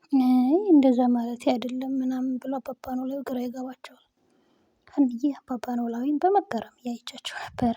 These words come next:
«ማን ነው የሰራው?» በማለት። ሀና እህቷ ጋር ሄዳ፣ እርግብ ጋር ሄዳ እናቷ እንድታስፈታላት ለመደራደር ነበረ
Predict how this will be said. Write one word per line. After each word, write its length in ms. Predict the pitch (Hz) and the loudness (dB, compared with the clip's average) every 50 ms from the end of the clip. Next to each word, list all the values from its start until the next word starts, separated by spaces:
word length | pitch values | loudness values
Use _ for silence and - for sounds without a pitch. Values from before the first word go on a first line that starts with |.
| - - | -4 -6
«ማን 200 | _ - 269 247 | _ 2 2 2
ነው 140 | 233 233 233 | 2 -2 -4
የሰራው?» 440 | 226 - - 269 233 - - - - _ _ _ _ | -6 -8 -8 -8 -8 -8 -10 -16 -20 _ _ _ _
በማለት። 500 | - - 247 240 247 254 254 - - - - - _ _ _ _ _ _ _ _ _ _ _ _ _ _ _ _ _ _ _ _ _ _ _ - - - - - - - - _ - | -10 -6 -4 -4 -4 -6 -8 -12 -16 -18 -20 -20 _ _ _ _ _ _ _ _ _ _ _ _ _ _ _ _ _ _ _ _ _ _ _ -20 -20 -20 -20 -20 -20 -20 -20 _ 2
ሀና 220 | - 311 254 262 262 269 269 - - _ - - - _ _ _ _ _ _ _ _ _ _ _ _ _ | 4 6 6 6 4 2 0 -8 -16 _ -20 -20 -20 _ _ _ _ _ _ _ _ _ _ _ _ _
እህቷ 200 | 302 262 240 - 254 | 0 0 2 0 -2
ጋር 200 | 247 233 247 233 | -4 -2 -4 -6
ሄዳ፣ 160 | 226 240 220 285 294 - _ _ _ _ _ _ _ _ _ _ _ _ _ _ _ _ - - | -6 -2 -2 -2 -2 -2 _ _ _ _ _ _ _ _ _ _ _ _ _ _ _ _ -4 -2
እርግብ 380 | 339 269 254 254 240 294 247 | 2 4 4 4 4 4 4
ጋር 160 | - 262 240 | 4 0 -4
ሄዳ 200 | - - 233 - - 277 285 - _ _ _ _ _ _ _ _ _ _ _ _ _ _ _ _ _ _ _ _ _ _ _ | -4 -6 -12 -8 -8 -8 -8 -8 _ _ _ _ _ _ _ _ _ _ _ _ _ _ _ _ _ _ _ _ _ _ _
እናቷ 340 | - 262 254 240 247 240 - 254 | 4 6 6 6 4 2 -2 -2
እንድታስፈታላት 960 | 247 233 233 - - - 262 247 - - 254 240 - - 254 226 - - 247 - | -2 -2 -2 -6 -2 -2 -2 -2 -2 -8 -8 -8 -6 -8 -8 -6 -6 -8 -6 -4
ለመደራደር 720 | 262 247 240 240 247 240 247 254 247 254 240 226 - 247 233 | -4 -4 -4 -4 -6 -6 -6 -4 -4 -4 -6 -6 -8 -6 -6
ነበረ 320 | 247 240 233 - 269 262 | -6 -8 -6 -6 -6 -6